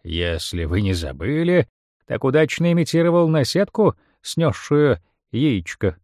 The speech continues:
Кто-то вставал на сторону одного, кто-то на сторону другого, но хотя вопрос всё ещё остаётся открытым,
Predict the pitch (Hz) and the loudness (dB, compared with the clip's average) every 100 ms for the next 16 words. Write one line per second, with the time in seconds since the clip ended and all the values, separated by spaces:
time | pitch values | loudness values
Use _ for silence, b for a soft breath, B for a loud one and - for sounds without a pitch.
0 | _ _ _ _ _ - - 113 98 - | _ _ _ _ _ -6 -2 0 -2 0
1 | 104 104 104 98 95 - 98 85 80 80 | 2 2 2 0 -2 -2 -2 -2 -2 -4
2 | 78 98 170 208 175 _ _ _ - - | -2 -2 -2 -4 -6 _ _ _ -8 -2
3 | 202 117 95 92 - 101 92 92 113 160 | 0 0 0 -2 0 0 0 0 0 0
4 | 208 190 _ _ _ _ - 90 110 123 | -2 -4 _ _ _ _ -8 -2 0 0
5 | 135 131 139 151 123 - - 156 151 113 | 0 0 2 0 0 -6 -4 0 0 -2
6 | - 120 - 107 113 120 - 95 85 123 | 0 0 0 0 0 -2 0 0 0 -2
7 | 160 110 76 | -2 -2 -6